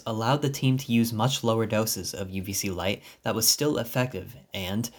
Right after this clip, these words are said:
more importantly, was below the threshold that causes damaging effects on the strawberry plant. Robotic application methods for pest and disease.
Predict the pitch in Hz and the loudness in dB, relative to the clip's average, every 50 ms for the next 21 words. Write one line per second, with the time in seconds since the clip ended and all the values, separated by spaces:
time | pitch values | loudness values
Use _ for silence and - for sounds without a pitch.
0 | - _ - 107 101 98 95 - - 120 123 - 107 98 104 117 123 131 - - | -14 _ -4 -2 0 0 0 0 2 2 2 0 0 -2 0 0 -2 -2 -8 -14
1 | - - 123 117 117 - 113 107 110 120 131 135 131 - - 113 113 - - 120 | -8 -4 -4 -4 -2 -2 0 2 4 4 4 2 2 2 0 0 0 0 -2 -2
2 | 123 120 110 95 - - - - 107 104 101 101 101 95 - 110 98 98 110 104 | -2 0 -2 -2 -4 -4 -6 -4 -4 -2 -2 -4 -4 -4 -4 -2 -2 -2 -2 -2
3 | 110 117 117 113 117 - 98 98 - - - 101 101 101 - - 104 90 90 90 | 0 0 0 -2 -2 -4 -6 -6 -4 -6 -6 -6 -4 -4 -2 -2 -2 -2 -2 -4
4 | 87 87 92 - - - 113 - - - - - _ _ _ _ _ _ _ _ | -6 -6 -8 -6 -4 -4 -4 -4 -6 -10 -16 -20 _ _ _ _ _ _ _ _
5 | _ _ _ _ _ _ _ _ _ _ _ _ _ _ _ _ _ _ _ _ | _ _ _ _ _ _ _ _ _ _ _ _ _ _ _ _ _ _ _ _
6 | _ _ _ _ _ _ _ _ _ - 131 127 123 123 127 143 160 139 - - | _ _ _ _ _ _ _ _ _ 4 4 6 6 6 6 4 4 0 0 0
7 | 123 123 123 117 117 - 123 113 - - 123 113 107 104 - - 104 - - 120 | 2 2 0 -2 -2 -2 -4 -2 0 0 0 0 0 0 -2 -4 -6 -4 -2 -2
8 | 104 - 113 101 98 - - 101 98 95 95 - - - - - - - - | -2 -2 -2 -4 -4 -4 -4 -4 -4 -2 -2 -4 -4 -6 -8 -8 -10 -10 -10